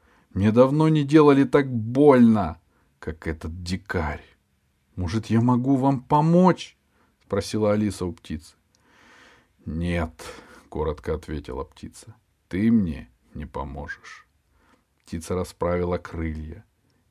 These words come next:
Изнутри они казались голубыми. Она быстро поднялась в небо и полетела к дальнему лесу. Пашка с дикарем куда-то ушли. Где же их искать? Алиса вскарабкалась на торчащие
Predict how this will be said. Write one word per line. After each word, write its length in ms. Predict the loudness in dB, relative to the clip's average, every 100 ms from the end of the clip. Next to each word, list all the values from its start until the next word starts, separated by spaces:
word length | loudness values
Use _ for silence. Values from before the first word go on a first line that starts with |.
| -16
Изнутри 580 | -12 -8 -10 -6 -2 -2
они 180 | -2 -4
казались 540 | -8 -6 -4 -4 -6
голубыми. 920 | -4 -4 -2 -6 -6 -6 -6 -10 -18 _ _ _ _
Она 220 | -10 -6 -6
быстро 420 | -6 -8 -8 -10
поднялась 600 | -8 -8 -8 -8 -10 -14
в 120 | -12
небо 760 | -8 -4 0 0 0 -2 -4 -10 _ _ -12
и 140 | -12
полетела 840 | -8 -8 -8 -12 -8 -2 -2 -2 -6
к 140 | -10
дальнему 560 | -14 -14 -12 -12 -14 -16
лесу. 460 | -18 -20 -20 _ _ _ _ _ _ _ _ _ -8
Пашка 380 | -8 -6 -6 -6
с 60 |
дикарем 540 | -4 -2 0 2 0 -2
куда-то 400 | -2 -2 0 -4
ушли. 680 | -6 -8 -6 -4 -6 -12 _ _ _ _ -12
Где 320 | -6 0 0
же 180 | 0 -4
их 180 | -4 -6
искать? 500 | -6 -6 -6 -6 -14 _ _ _ _ _ _ -12
Алиса 440 | -8 -8 -8 -12
вскарабкалась 1000 | -12 -8 -4 0 0 -2 -4 -4 -6 -8
на 120 | -8
торчащие 1000 | -4 -6 -6 -4 -2 -2 -6 -8 -8 -10